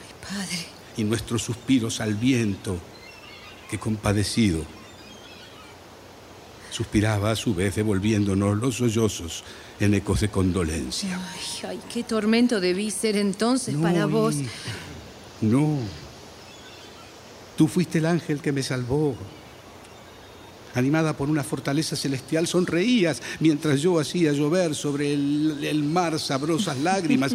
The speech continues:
Speaker 1: <laughs>
Speaker 2: y tu sonrisa engendraba en mí resolución. Una resolución obstinada que me ayudó a soportar lo que vendría.
Speaker 1: ¿Y, y cómo llegamos a la orilla?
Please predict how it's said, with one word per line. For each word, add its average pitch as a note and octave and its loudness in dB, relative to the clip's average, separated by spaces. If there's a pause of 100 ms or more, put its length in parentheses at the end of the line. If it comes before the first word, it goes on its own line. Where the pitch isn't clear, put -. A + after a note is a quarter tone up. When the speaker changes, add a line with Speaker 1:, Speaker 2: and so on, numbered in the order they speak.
Speaker 1:
<laughs> - -8
Speaker 2:
y F3 0
tu E3 0
sonrisa D#3+ 0 (220)
engendraba D3+ 2
en C3+ 2
mí D#3 4 (1200)
resolución. D3+ 0 (520)
Una G3+ 4 (180)
resolución E3 0
obstinada D#3+ 0
que C#3+ 0
me B2 4
ayudó C#3 4
a E3 0
soportar D3 0
lo D#3 2
que C3+ -2
vendría. B2+ 2 (340)
Speaker 1:
¿Y, C4 2
y A#3+ 0
cómo E4 6
llegamos G3+ 4
a F3 0
la E3+ 0
orilla? E3 -4